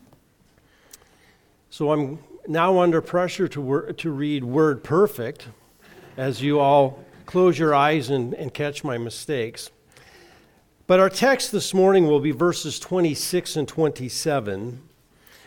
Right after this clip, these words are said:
But as always, we want to put our text in its context. And so I actually want us to begin this morning in verse sixteen and read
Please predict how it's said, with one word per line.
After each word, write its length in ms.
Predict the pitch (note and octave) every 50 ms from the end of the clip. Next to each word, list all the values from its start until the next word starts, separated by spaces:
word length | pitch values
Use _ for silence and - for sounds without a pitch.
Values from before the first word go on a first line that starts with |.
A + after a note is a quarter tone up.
| - _
But 160 | - F3 D#3+
as 160 | F#3 F3+ C3+
always, 400 | G3 G#3+ A3 A#3 A#3 A3 F#3+ D#3
we 160 | D3 E3 G3 F#3
want 300 | E3 F3+ F#3 F#3+ F#3 F3
to 100 | F#3 F3+
put 300 | - - F3 F3+ E3+ D#3+
our 160 | D#3 D3+ D3
text 440 | D3+ - - E3 E3+ E3 - - E3+
in 140 | D#3+ D3
its 220 | C3+ C3 C3 - -
context. 840 | - - D3+ F3+ A3 A3 - - A#2 G2+ G2+ A#2+ - - - -
And 140 | D3 C3+ C3+
so 160 | - E3 D3+
I 120 | D3+ E3+ G3
actually 360 | G#3 G#3+ G#3 - - G#3 F#3
want 200 | E3+ D#3+ D#3 D#3+
us 160 | D#3 C#3 -
to 100 | - -
begin 460 | C3 B2 D3 C#3 B2+ C#3 D#3 F3 F#3 D#3+
this 280 | D3 C#3 - - -
morning 300 | D#3 D#3+ F3+ F#3 F3 D3+
in 100 | D3 C#3
verse 300 | A2+ C#3 D3+ C#3+ - -
sixteen 580 | - D#3+ D3+ - - - - F3+ F#3 F3 D#3+ D3
and 220 | C3+ B2+ B2 B2
read 340 | C3 D#3 D#3 C#3+ C3+ B2